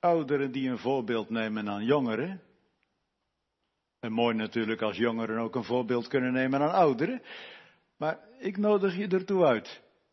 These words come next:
om zo met de Bijbel te leven dat je zegt van: "Hoor eens, dit weet ik, dat staat er.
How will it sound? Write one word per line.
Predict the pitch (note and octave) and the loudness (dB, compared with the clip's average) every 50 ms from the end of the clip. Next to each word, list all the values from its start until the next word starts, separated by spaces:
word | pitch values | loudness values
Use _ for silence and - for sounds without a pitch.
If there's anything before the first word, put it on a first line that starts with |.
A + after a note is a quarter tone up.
| _ _ _ _ _ _ _ _ _ | _ _ _ _ _ _ _ _ _
om | - C3+ C3+ B2+ | -8 -4 -4 -4
zo | A#2+ C#3 G#3 B3 B3+ C4+ C4+ B3+ | 0 4 6 6 6 6 6 4
met | A#3 A3+ A3+ A3+ G#3+ F#3 | 4 6 6 4 4 2
de | F3+ G3+ F#3+ | 2 0 4
Bijbel | E3 F#3+ F#3+ F#3+ F#3+ F3 F#3 F3+ | 6 6 6 6 6 4 2 0
te | - E3+ E3 | 2 4 4
leven | D#3+ E3+ F3 F3 E3+ - D3 D#3+ | 6 6 6 6 4 2 0 0
dat | D3+ D3 C#3 - | 0 -2 -4 -4
je | D3 C3 | -6 -4
zegt | G#2+ A#2+ C3 B2+ A#2 - - | -2 -2 -2 -2 -2 -4 -6
van: | - B2 B2 | -6 -6 -4
"Hoor | B2 D3 D#3+ C3 A#2+ | -4 -2 -2 -2 -2
eens, | D3+ G3 E3+ - - - _ _ _ _ _ _ _ _ _ _ _ _ _ _ _ _ _ _ _ _ _ _ _ _ _ _ _ - G#3+ G#3 F#3+ D3 C3 | -2 -4 -6 -10 -16 -20 _ _ _ _ _ _ _ _ _ _ _ _ _ _ _ _ _ _ _ _ _ _ _ _ _ _ _ -20 -20 -20 -20 -20 -12
dit | B2 A#2 C3+ - A#2 | -6 -4 -4 0 4
weet | B2+ F3+ B3 A#3 - | 4 4 4 4 2
ik, | G#3 C#3 - - | -4 -4 -2 0
dat | A#2+ A2 - | 0 0 0
staat | - - G3+ G3 A3 A3+ G#3+ - | 2 2 4 4 4 2 -2 -4
er. | D3+ - - | -10 -12 -14